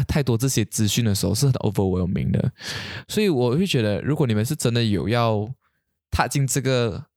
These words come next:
吃，吃植物这个行列的话呢，你们可以，可以问一下自己的初衷到底是什么，你们为什么要吃这个东西，然后你坚持那个，那一份你相信的东西就好了。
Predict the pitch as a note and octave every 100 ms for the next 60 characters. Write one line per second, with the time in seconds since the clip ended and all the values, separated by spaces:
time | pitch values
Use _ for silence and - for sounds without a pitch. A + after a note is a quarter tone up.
0 | _ _ _ _ _ - - C3 A#2+ -
1 | _ - C3+ - A2+ G#2+ C#3 A#2+ B2+ C3
2 | G2+ G2+ A#2 G#2+ A#2+ G#2+ G2 G#2 A2+ C#3
3 | D#3+ E3+ A2+ G2 - _ _ _ _ F#3+
4 | D#3+ F3+ E3+ F#3 F3 - G#2+ G2+ G2+ -
5 | - A#2 B2 A2+ C3 G#2+ A#2+ - F#3 F#3
6 | - B2 A2+ B2 E3+ D#3 G2 F#2+ F#2+ -
7 | - - - C3+ - B2 B2 A2+ G#2 G#2
8 | A2 G#2+ C3+ - - - - - B2 F3
9 | B2+ G2+ C3+ C3+ - - G#2+ G#2+ - -
10 | C#3+ C#3 D3 C#3 A#2+ E2+ D3+ D3 - D#3
11 | B2 A#2 - - - _ _ _ _ _
12 | - A2+ - C3 B2+ D#3+ A#2 G#2+ G#2 G#2+
13 | B2+ A2 - - -